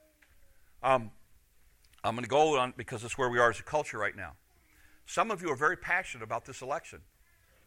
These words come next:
And you are very passionate about your candidate. And you are very passionate about why people should vote a certain, no problem with that. And you wanna convince people of it, no problem with that. But you gotta be careful here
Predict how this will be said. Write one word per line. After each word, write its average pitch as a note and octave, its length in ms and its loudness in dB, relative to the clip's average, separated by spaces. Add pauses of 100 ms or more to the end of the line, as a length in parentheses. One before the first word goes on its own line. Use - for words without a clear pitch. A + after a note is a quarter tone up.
(160)
And A#2+ 80 -12
you F#3+ 80 -4
are A#2 80 -2
very C3+ 280 6
passionate E3+ 440 2
about B2+ 180 -2
your C#3 100 -8
candidate. C3 520 -10 (400)
And C#3 80 -6
you F3+ 80 0
are C3+ 80 0
very D3 300 12
passionate F#3 600 8
about C3+ 340 4 (180)
why E3 320 10 (200)
people D#3+ 240 -4
should D3+ 200 -8
vote D3 180 0
a - 20 -8
certain, - 340 -10
no G3+ 120 -2
problem G#3+ 360 0
with G2+ 100 -12
that. - 120 -14 (840)
And D#3+ 120 -2
you B3 100 4
wanna C4 160 12
convince A#3+ 440 8
people F3+ 300 2
of C3+ 100 8
it, G2 100 -10
no C#3 140 2
problem G3+ 360 -2
with G2 120 -16
that. - 120 -16 (1400)
But B2+ 120 -12
you A3 60 -10
gotta C4+ 180 0
be G#3 80 -4
careful G3+ 340 -2
here F#2+ 200 -12